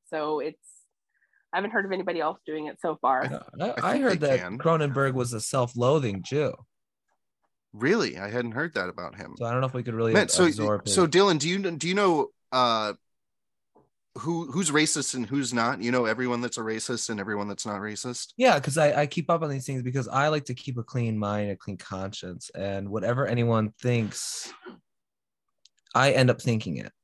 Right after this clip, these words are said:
Speaker 3: That's, I know, and I know that about myself.
Speaker 2: Wow, you're, so you're an
Speaker 1: Mm-hmm.
Speaker 2: empath.
Speaker 3: I'm an empath. So, like, if I'm listening to let's say I'm listening to Martin Luther King Junior's,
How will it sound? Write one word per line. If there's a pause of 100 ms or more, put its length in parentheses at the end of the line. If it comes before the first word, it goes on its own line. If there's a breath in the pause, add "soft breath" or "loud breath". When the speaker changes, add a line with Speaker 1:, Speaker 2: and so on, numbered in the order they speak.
(200)
Speaker 3:
That's,
I
know,
and
I
know
that
about
myself.
Speaker 2:
Wow,
you're,
so
you're
an
Speaker 1:
Mm-hmm.
Speaker 2:
empath. (600)
Speaker 3:
I'm
an
empath.
So,
like,
if
I'm
listening
to (840 soft breath)
let's
say
I'm
listening
to
Martin
Luther
King
Junior's,